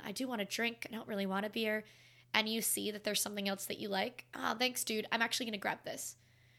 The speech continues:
Just auto-, don't think of it as a bad thing. It is okay to make your own decision. It's okay to pick the thing that makes you smile. And if they were to be like, "Oh, you don't want a beer?" "Yeah, because this makes me smile." I'm sure that somebody would only smile as you say that to them.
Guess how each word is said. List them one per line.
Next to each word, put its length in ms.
Just 340
auto-, 340
don't 280
think 160
of 80
it 80
as 140
a 60
bad 260
thing. 240
It 100
is 100
okay 280
to 100
make 180
your 100
own 60
decision. 440
It's 220
okay 340
to 100
pick 200
the 80
thing 160
that 100
makes 220
you 60
smile. 420
And 80
if 100
they 140
were 80
to 80
be 100
like, 260
"Oh, 180
you 140
don't 180
want 180
a 20
beer?" 360
"Yeah, 180
because 280
this 200
makes 220
me 60
smile." 360
I'm 200
sure 300
that 160
somebody 320
would 140
only 340
smile 800
as 200
you 100
say 160
that 280
to 180
them. 320